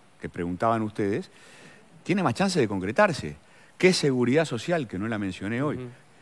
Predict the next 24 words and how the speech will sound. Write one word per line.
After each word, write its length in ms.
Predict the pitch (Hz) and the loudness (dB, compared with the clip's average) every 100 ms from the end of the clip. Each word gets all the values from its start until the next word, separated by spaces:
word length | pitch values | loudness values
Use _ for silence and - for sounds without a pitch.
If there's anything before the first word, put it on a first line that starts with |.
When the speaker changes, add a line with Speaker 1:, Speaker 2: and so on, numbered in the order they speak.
| - - | -20 -8
Speaker 1:
Seguridad 360 | 85 101 123 | -4 0 0
social, 680 | 131 98 - 175 175 131 85 - - | -2 -6 -6 0 2 0 -4 -10 -16
educación, 880 | - 95 90 90 82 160 175 120 87 85 - - - | -6 -2 -2 -4 -4 0 0 0 -4 -10 -20 -20 -8
comercio, 840 | 92 95 143 170 131 - 90 76 - - | -2 0 2 2 2 -2 -8 -8 -12 -10
et-, 140 | 85 - - - - | -10 -10 -20 -20 -10
cuestiones 460 | 95 87 131 127 98 | -8 -4 -2 -4 -4
económicas. 600 | 85 95 156 160 98 87 - - - - | -4 -2 0 0 -2 -6 -14 -20 -12 -2
El 120 | 101 | 4
gobierno, 420 | 110 160 190 139 | 6 8 6 6
viento 340 | 117 156 165 143 | 6 6 4 2
en 60 | |
la 120 | 123 110 | 4 4
camiseta, 800 | 110 110 104 165 165 - 165 156 - - - | 4 2 0 0 0 0 0 -2 -8 -20 -8
un 140 | 107 127 | -4 0
presidente 640 | 123 117 110 123 131 117 | 0 0 2 2 2 -2
fortalecido, 880 | 107 101 101 98 95 - 165 160 151 | -4 -4 0 0 0 -2 0 4 4
o 60 | |
una 240 | 120 123 113 | 6 4 2
coalición. 440 | 107 104 98 - | 2 2 0 -4
Si 80 | 107 | -2
el 60 | 87 | -2
presidente 380 | 92 120 147 110 | -2 -2 -2 -2
se 100 | 95 | -4
fortalece, 560 | 98 101 120 135 135 | -2 2 2 2 -2